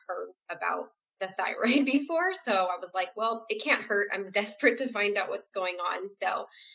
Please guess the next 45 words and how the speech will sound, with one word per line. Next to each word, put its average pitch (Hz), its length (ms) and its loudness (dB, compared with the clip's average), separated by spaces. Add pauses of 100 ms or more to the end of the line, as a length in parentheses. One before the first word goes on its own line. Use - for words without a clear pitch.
(300)
went 208 180 0
to 247 160 0
get 208 140 4
my 202 200 2
thyroid 180 340 0
checked - 360 -6
and 180 120 -6
they 175 140 -6
diagnosed 170 560 -6
me 175 280 -8
with - 160 -8 (220)
subclinical 175 600 -4 (100)
hypothyroidism, 226 800 0 (1120)
which 202 240 -2
I 202 80 2
later 196 260 0
found 190 220 -2
doesn't 190 220 -6
really 196 360 2 (120)
<laughs> 285 100 -8
totally 277 500 8
exist. 233 640 0 (440)
And 208 300 4
so 208 220 4
for 208 160 -2
years, 208 480 4 (180)
you 190 120 -2
know, 185 120 0
they're 185 140 -2
like, 180 220 -6
"You're 185 80 -12
gonna 196 180 -2
be 190 100 -6
on 180 140 -4
medication 240 580 -4
for 196 80 -6
the 180 120 -6
rest 180 200 -6
of - 60 -20
your 185 160 -8
life." 226 400 2 (800)
And 175 80 -6
I 180 180 -2
just 175 260 -10
felt 175 340 -2